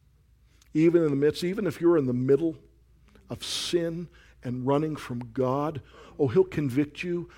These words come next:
But listen, in the middle of the convicting, He'll remind you that He's there. And He brings you to a place of rest. My prayer during this Christmas season is that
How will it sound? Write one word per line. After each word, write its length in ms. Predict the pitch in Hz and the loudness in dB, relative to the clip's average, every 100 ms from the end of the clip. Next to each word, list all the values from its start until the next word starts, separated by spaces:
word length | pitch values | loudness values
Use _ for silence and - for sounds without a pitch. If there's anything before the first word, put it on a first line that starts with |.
| - - | -20 -6
But 100 | 147 | 2
listen, 300 | 180 - 151 | 4 4 4
in 120 | 143 | 2
the 60 | 139 | 4
middle 320 | 147 175 156 | 4 6 4
of 80 | 120 | 4
the 80 | 127 | -2
convicting, 680 | - 127 110 139 - 147 | -8 -8 -4 -4 -4 -6
He'll 140 | 117 131 | -4 -2
remind 440 | 123 123 123 127 | -2 -2 -4 -4
you 100 | 131 | -4
that 160 | 127 113 | -6 -8
He's 180 | 107 135 | -10 -12
there. 340 | 110 104 - _ _ _ _ _ _ _ _ _ _ _ _ _ _ _ _ _ _ _ _ _ _ _ _ _ _ _ _ _ _ _ _ _ | -12 -12 -16 _ _ _ _ _ _ _ _ _ _ _ _ _ _ _ _ _ _ _ _ _ _ _ _ _ _ _ _ _ _ _ _ _
And 80 | 143 | -12
He 60 | 131 | -10
brings 360 | 143 151 139 | -6 -6 -6
you 80 | 135 | -8
to 160 | - 123 | -8 -10
a 40 | |
place 360 | - 127 110 131 | -8 -8 -8 -10
of 140 | 117 | -12
rest. 460 | 120 104 - - _ _ _ _ _ _ _ _ _ _ _ _ _ _ _ | -10 -12 -14 -20 _ _ _ _ _ _ _ _ _ _ _ _ _ _ _
My 80 | 208 | -16
prayer 480 | - 185 180 165 - - _ _ _ - | -6 -2 0 0 -2 -12 _ _ _ -2
during 260 | 156 151 | 0 2
this 320 | 147 131 - - | 0 -2 -4 -10
Christmas 480 | - 151 - 131 | -6 -6 -6 -8
season 460 | - 147 143 117 135 | -2 2 2 0 -2
is 140 | 123 | 0
that 220 | 131 127 | 2 2